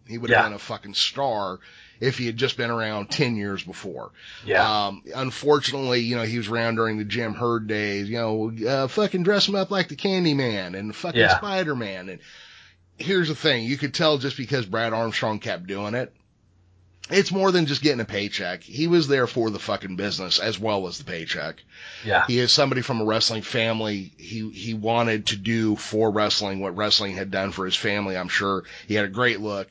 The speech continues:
Speaker 1: He's a great worker. He was skilled. He was, he was fast. It, it's just unfortunate that he,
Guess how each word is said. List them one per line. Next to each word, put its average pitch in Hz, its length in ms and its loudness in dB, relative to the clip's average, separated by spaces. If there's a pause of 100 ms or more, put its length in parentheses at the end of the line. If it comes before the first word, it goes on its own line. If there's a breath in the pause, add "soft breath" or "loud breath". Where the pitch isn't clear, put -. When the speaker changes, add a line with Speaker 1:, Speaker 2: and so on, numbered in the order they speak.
(160)
Speaker 1:
He's 110 160 -6
a 110 40 -6
great 117 320 2
worker. 98 480 -4 (200 loud breath)
He 98 100 -6
was 90 140 -2
skilled. 123 580 4
He 104 80 -4
was, 98 320 -6
he 120 140 -8
was 107 120 -2
fast. 117 600 2 (800 loud breath)
It, 135 260 4
it's 135 240 0
just 151 240 4
unfortunate 147 800 2
that 107 100 -4
he, 110 120 -6